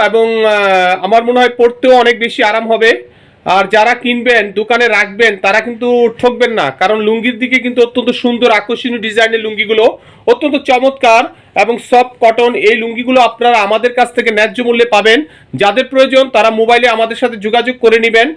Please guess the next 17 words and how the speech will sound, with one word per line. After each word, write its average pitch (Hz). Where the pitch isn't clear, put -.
সরাসরি 262
দোকানে 247
আসলে 240
আপনারা 226
অনেক 220
ধরনের 226
লুঙ্গি 208
পেয়ে 208
যাবেন। 180
আপনারা 269
যারা 240
লুঙ্গি 247
সংগ্রহ 247
করেন, 240
ভালো 202
মানের 254
লুঙ্গিগুলো 233